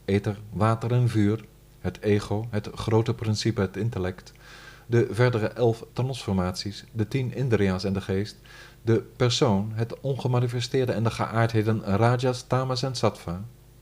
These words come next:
staat met inbegrip van de geestelijke kennis en de vaste overtuiging ermee voor mij, ik die de Allerhoogste ben. Ik, de opperheer, het levende wezen, de goede kwaliteiten en de eigenaar van die kwaliteiten,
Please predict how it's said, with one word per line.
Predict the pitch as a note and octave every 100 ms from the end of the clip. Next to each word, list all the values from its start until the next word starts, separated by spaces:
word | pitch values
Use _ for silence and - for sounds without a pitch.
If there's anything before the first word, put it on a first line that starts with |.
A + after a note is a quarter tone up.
| - - -
staat | - B2+ B2
met | A#2+ A#2
inbegrip | - C#3+ B2 - G2 -
van | -
de | G#2+
geestelijke | G2+ C#3 D#3 C3 A#2+
kennis | A#2 A#2+ G#2+ -
en | G2
de | F2+
vaste | G#2+ A#2+ -
overtuiging | - G2 F#2+ D3 D3+ F2+ D#2+
ermee | E2 F2+ F#2+ A#2 - - -
voor | - B2+ B2+
mij, | D3+ A#2 E2+ F2 -
ik | C3+ C3 -
die | G2
de | F2+
Allerhoogste | E2 C3 A2+ G#2+ - E2
ben. | D#2+ E2 - - - - - - - - - - - - - - - - - - -
Ik, | G2+ - - -
de | -
opperheer, | A#2 - F2+ F#2+ G2 G#2 -
het | G2
levende | G2 G#2+ A2+ A2
wezen, | G2+ G2 G#2+ A2+ - -
de | -
goede | G2+ - C3
kwaliteiten | A#2+ B2 A#2+ A#2+ A#2+ A#2+ G#2
en | G#2+
de |
eigenaar | - B2 D#3 A2+ F#2+ F#2+
van | - G2+
die | F#2+
kwaliteiten, | - F#2 F2+ F2+ F2+ G2+ A2